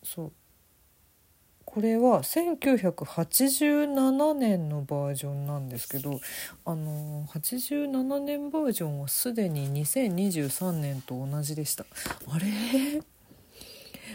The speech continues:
おかしいな。もっ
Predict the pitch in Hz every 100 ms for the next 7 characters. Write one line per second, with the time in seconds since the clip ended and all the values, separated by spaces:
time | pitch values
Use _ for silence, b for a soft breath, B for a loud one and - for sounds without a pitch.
0 | B _ - 151 - - 202 196 165 160
1 | 147 147 - - - - _ _ _ _
2 | - - - - - 170 214